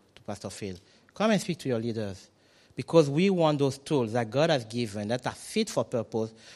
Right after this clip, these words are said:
to actually befit you. Never think that this armor is too heavy for you to carry. If you have a load too high, you can still cry to Jesus,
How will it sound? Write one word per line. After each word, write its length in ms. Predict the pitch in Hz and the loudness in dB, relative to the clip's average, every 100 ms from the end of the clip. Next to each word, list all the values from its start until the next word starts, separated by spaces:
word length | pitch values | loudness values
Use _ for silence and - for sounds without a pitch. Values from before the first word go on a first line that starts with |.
| - | -6
to 100 | - | -2
actually 300 | 127 131 117 | -2 -4 -8
befit 500 | 98 95 - 135 - | -8 -10 -8 -10 -6
you. 180 | 151 170 - _ _ _ _ _ - | -4 -4 -10 _ _ _ _ _ 0
Never 260 | 156 214 202 | 4 4 2
think 320 | 196 175 156 | 2 2 4
that 140 | 143 | 4
this 140 | 143 139 | 2 0
armor 480 | 135 135 131 123 | 0 0 2 0
is 100 | 120 | -2
too 180 | - 151 | -4 -4
heavy 360 | 120 135 131 120 | -2 -2 -4 -6
for 180 | - 101 | -8 -10
you 120 | 101 | -10
to 120 | 101 | -12
carry. 420 | - 127 135 170 - _ _ _ _ _ _ _ _ - | -6 -6 -4 -8 -12 _ _ _ _ _ _ _ _ -2
If 220 | 175 165 | 0 4
you 100 | 165 | 4
have 140 | 156 | 6
a 40 | 147 | 4
load 400 | 135 143 156 156 | 4 6 4 2
too 160 | 139 | -6
high, 160 | 127 127 | 0 0
you 140 | 127 | 0
can 160 | 127 131 | -2 -4
still 180 | - 143 | -4 -6
cry 240 | - 135 | -2 -2
to 160 | 131 123 | -2 -10
Jesus, 720 | - 143 131 101 - - | -8 -8 -8 -12 -16 -18